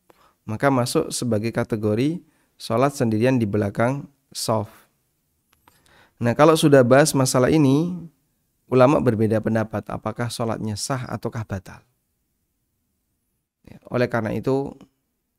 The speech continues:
dalam rangka untuk menghindari terjadinya potensi perbedaan pendapat, dalam arti nanti kita akan bahas deh ya, tentang kaidah khurujan minal khilaf,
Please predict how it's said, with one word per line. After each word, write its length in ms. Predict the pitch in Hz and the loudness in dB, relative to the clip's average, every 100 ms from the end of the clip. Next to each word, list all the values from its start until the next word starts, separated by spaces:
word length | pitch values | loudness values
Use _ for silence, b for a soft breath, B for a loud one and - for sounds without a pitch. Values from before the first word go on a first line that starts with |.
| _ _ | _ _
dalam 240 | 113 110 110 | -2 0 2
rangka 400 | 135 143 143 117 | 0 0 -2 -2
untuk 480 | 120 113 123 - - | -2 -4 -6 -8 -16
menghindari 1040 | - 131 135 117 127 117 110 110 120 110 90 101 _ _ _ _ | -6 0 0 2 2 4 2 2 0 -2 -8 -12 _ _ _ _
terjadinya 960 | 120 107 113 104 117 123 123 123 123 123 _ _ _ _ _ _ _ _ _ | -8 0 0 2 2 2 2 2 -2 -8 _ _ _ _ _ _ _ _ _
potensi 640 | 127 123 131 127 - 127 | -2 0 0 -2 -2 -4
perbedaan 640 | 120 123 113 107 107 123 104 | -2 -4 -2 -2 -2 -4 -6
pendapat, 480 | 104 104 - 104 - _ | -8 -10 -10 -14 -14 _
dalam 320 | 156 117 110 | -4 -2 -2
arti 400 | 107 110 143 135 123 _ - | -4 -2 -2 -4 -8 _ -8
nanti 240 | 135 143 | -6 -4
kita 240 | 151 143 | -2 -2
akan 160 | 135 131 | -2 -2
bahas 160 | 117 113 | -4 -4
deh 160 | 107 101 | -6 -6
ya, 20 | - | -6
tentang 560 | 110 107 107 107 139 - b b b | -8 -6 -6 -6 -12 -20 b b b
kaidah 320 | - 117 117 117 | -4 -2 -2 -2
khurujan 480 | - 135 127 107 | -2 0 0 0
minal 240 | 104 104 98 | -2 -4 -6
khilaf, 320 | - 120 | -4 -4